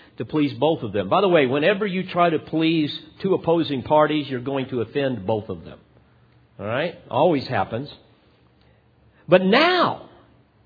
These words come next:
he's no longer between the Jews and Paul. Guess where he is?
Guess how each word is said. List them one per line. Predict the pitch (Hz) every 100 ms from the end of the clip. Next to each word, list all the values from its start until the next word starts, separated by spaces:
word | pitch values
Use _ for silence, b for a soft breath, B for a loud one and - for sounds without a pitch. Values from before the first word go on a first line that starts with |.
| _
he's | 240 214
no | 226 240
longer | 233 233 202
between | 165 156 214 214 165
the |
Jews | 143 139 277 349 302 156
and | 127 113
Paul. | 110 139 131 151 151
Guess | 214 214
where | 185 175 156
he | 151 156
is? | 175 98